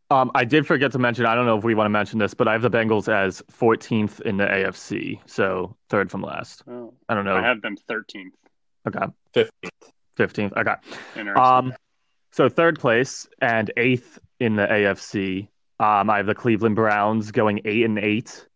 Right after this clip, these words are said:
Speaker 1: and three and three in the division. Uh, so not much of an improvement at all for
Speaker 2: Wow.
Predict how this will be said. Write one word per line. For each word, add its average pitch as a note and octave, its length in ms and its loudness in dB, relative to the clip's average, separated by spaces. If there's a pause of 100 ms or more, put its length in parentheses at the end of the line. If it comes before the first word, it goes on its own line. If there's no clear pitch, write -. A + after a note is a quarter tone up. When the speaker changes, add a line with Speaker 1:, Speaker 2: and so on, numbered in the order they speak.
(880)
Speaker 1:
and G2+ 340 0
three A#2 300 2
and G#3+ 160 0
three G#2+ 200 2
in F#2+ 80 0
the F#2 60 -2
division. F#2 540 -4 (380)
Uh, G#2 200 2
so - 140 -8
not G#2+ 220 0
much G#2+ 240 -2
of G2+ 140 -6
an F#2+ 100 -2
improvement F#2+ 480 -6 (260)
at G#2+ 140 -8
all F#2+ 420 -6
for G2 80 -10
Speaker 2:
Wow. - 300 -20